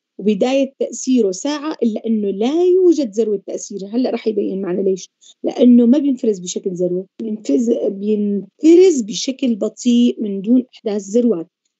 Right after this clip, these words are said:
لأنه هو عم يعالج لنا الأنسولين القاعد بين الوجبات. بالأساس أنا ما عندي ذروة سكر لعالجها، فلذلك بدنا دواء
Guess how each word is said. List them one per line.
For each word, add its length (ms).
لأنه 240
هو 200
عم 180
يعالج 460
لنا 320
الأنسولين 640
القاعد 460
بين 380
الوجبات. 640
بالأساس 760
أنا 200
ما 200
عندي 380
ذروة 400
سكر 400
لعالجها، 720
فلذلك 440
بدنا 280
دواء 300